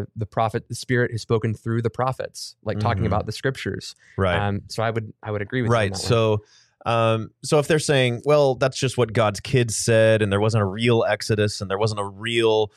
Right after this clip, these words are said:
Speaker 2: um, you know, taking over the promised land or any of that stuff," uh, it, you know, I would say, uh, I would call that heresy because I would say that completely disagrees with everything church history has believed.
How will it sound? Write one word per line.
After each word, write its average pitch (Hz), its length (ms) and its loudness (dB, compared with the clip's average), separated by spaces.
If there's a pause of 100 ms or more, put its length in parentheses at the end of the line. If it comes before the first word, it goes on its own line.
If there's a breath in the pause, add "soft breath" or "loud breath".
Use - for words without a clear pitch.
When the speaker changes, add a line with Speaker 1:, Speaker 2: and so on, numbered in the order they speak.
(280 soft breath)
Speaker 2:
um, 98 640 2
you 107 100 -4
know, 101 100 2
taking 110 300 0
over 104 120 2
the 101 80 0
promised 107 340 0
land 104 220 0
or 98 80 0
any 107 120 2
of 101 80 0
that 104 160 2
stuff," 101 300 0 (400 soft breath)
uh, 101 260 0 (140)
it, 113 240 -6
you 110 100 -12
know, 107 100 -2
I 117 160 -2
would 120 140 -2
say, 101 480 2 (120)
uh, 98 80 -6 (120)
I 110 120 0
would 113 140 -2
call 107 200 0
that 95 120 2
heresy 95 460 0
because 90 300 -2
I 98 80 2
would 95 100 -2
say 98 140 0
that 98 260 -2
completely 110 960 -6
disagrees 98 840 -6 (140)
with 95 300 -2 (680)
everything 107 640 -6 (260)
church - 240 -8
history 85 320 -8
has 80 180 -8
believed. - 400 -12